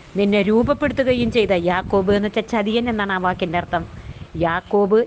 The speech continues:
എത്രമാത്രം സഹിച്ചതിന് ശേഷമാണ് അവന് ഇസ്രായേൽ എന്ന പേര് കൊടുത്തത്. ആ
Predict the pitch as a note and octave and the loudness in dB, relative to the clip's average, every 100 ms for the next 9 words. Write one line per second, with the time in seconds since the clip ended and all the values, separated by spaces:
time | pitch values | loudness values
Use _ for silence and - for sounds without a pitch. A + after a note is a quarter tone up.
0 | - G3+ - G#3 G#3 G#3 G#3+ A3+ A#3 - | -2 -8 -4 -4 -2 0 0 -2 -4 -4
1 | A#3 A3+ F3+ F#3+ F#3 G3 G3 A3 G#3 G3 | -6 -4 -4 -4 -2 -2 0 -2 -2 -2
2 | A3+ A3 G3+ F#3 E3 - - - - - | -2 -2 -2 -2 -6 -12 -20 -20 -20 -8
3 | E3+ F3 F3 F3+ F3+ F#3 - F#3 F#3 F#3+ | -4 -2 0 -2 -4 -8 -4 -4 0 2
4 | A3 A3+ - G3 F#3 G#3+ F3 F#3 F3+ F3+ | 0 -4 -6 -4 -2 0 0 0 -2 -2
5 | E3+ - - - - - - | -4 -6 -16 -20 -20 -12 -4